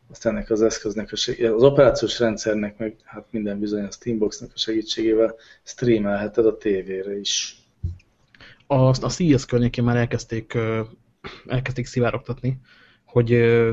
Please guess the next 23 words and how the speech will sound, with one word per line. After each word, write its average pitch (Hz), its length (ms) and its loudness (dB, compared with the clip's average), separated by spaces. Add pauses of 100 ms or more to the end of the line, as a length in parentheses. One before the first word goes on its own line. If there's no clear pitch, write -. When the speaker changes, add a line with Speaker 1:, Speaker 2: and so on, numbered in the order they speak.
(120)
Speaker 2:
több 117 280 -2
különböző 110 440 -2
Steambox 110 580 -6
lesz, 151 320 -8 (920)
és 123 120 -6
az 127 100 4
egyik 135 280 4
lesz 120 240 -4
az, 113 60 -6
amikor 110 300 -4
az 110 60 -2
erős 117 280 2
gamer 110 320 -2
P 110 140 -8
C 107 120 -10
megy 104 180 -8
valahol 101 480 -6
a 113 100 -14
lakásban, 110 840 -4
akár 107 360 -10
a 101 220 -8 (420)
pincében 107 440 -6
is, - 300 -6